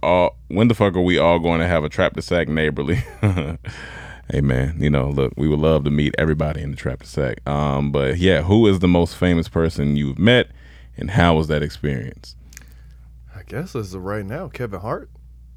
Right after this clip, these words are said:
Speaker 1: Mm-hmm.
Speaker 2: 'Cause he's pretty, pretty famous. Pretty damn
Speaker 1: Definitely,
Speaker 2: famous. So I
Speaker 1: definitely
Speaker 2: would
Speaker 1: pretty
Speaker 2: say
Speaker 1: famous.
Speaker 2: Kevin Hart, I guess.
Speaker 1: Uh, yeah, mine would be Kevin Hart, and I would say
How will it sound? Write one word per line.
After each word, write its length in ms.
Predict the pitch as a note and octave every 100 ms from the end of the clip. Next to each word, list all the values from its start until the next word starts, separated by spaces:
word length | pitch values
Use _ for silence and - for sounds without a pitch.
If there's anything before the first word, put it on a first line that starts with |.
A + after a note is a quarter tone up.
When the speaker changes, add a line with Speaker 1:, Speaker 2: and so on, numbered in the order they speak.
| - - -
Speaker 1:
Mm-hmm. 300 | D2 F#2 C#2+
Speaker 2:
'Cause 160 | F#2+
he's 320 | F#2+ A#2 B2 A2
pretty, 1120 | - G#2+ B2 C3+ D3+ D3+ D3+ D3+ D3 C#3+ C#3 -
pretty 680 | - - C3+ D#3+ D#3 D#3 D#3
famous. 840 | - D#3+ F#3 A2 A2 B2+ - - - - - -
Pretty 340 | B2+ C#3 C#3
damn 360 | C#3 C#3 C#3 C3+
Speaker 1:
Definitely, 300 | - C2+ D#2+
Speaker 2:
famous. 220 | - D#2+
So 80 | C#2+
I 20 | F2
Speaker 1:
definitely 140 | G2+
Speaker 2:
would 60 | A#2
Speaker 1:
pretty 200 | A2 G2+
Speaker 2:
say 40 | G#2
Speaker 1:
famous. 240 | A2 G2
Speaker 2:
Kevin 260 | G#2 G2+ G2
Hart, 280 | G#2+ A#2+ - -
I 80 | G2
guess. 380 | G#2 A2 - - - - - - -
Speaker 1:
Uh, 600 | C#2 C#2+ D2 C#2+ C#2+ D2+ E2+ - - - - - - - - - -
yeah, 180 | - D#2
mine 240 | D2+ D#2
would 100 | E2+
be 160 | E2 E2
Kevin 280 | - F2 F2
Hart, 240 | F2+ F#2+
and 60 | E2+
I 60 | E2+
would 140 | E2+
say 640 | - F2+ F2 E2+ E2 E2